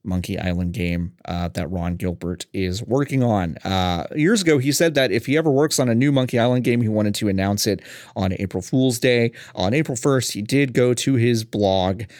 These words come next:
and say, "Hey, I'm gonna <laughs> make a new Monkey Island game." And nobody seemed to notice, actually, until Devolver Digital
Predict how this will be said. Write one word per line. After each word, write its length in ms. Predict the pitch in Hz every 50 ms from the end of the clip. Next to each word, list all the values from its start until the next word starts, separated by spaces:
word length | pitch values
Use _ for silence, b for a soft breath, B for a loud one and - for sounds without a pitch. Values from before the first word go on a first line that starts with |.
| B B B B B
and 340 | 95 92 90 90 87 92
say, 280 | - - 101 95 92 85
"Hey, 180 | - - 123 117
I'm 140 | 107 107
gonna 120 | 113 117 -
<laughs> 40 | -
make 280 | 147 135 147 131 - -
a 40 |
new 140 | 120 113 113
Monkey 320 | 107 98 101 107 - - 85
Island 340 | 110 131 131 131 131 123
game." 320 | 110 131 120 117 117 113 107 -
And 280 | - 104 98 95 87
nobody 380 | 127 143 165 175 233 208 208 208
seemed 260 | - - 185 185 175
to 60 | 170
notice, 400 | 156 156 143 117 98 82 - -
actually, 400 | 110 87 90 90 - 101 90 82
until 260 | 87 101 - 107 110
Devolver 460 | 110 117 113 104 98 101 101 - 92 90
Digital 500 | 98 95 98 110 101 92 87 87 90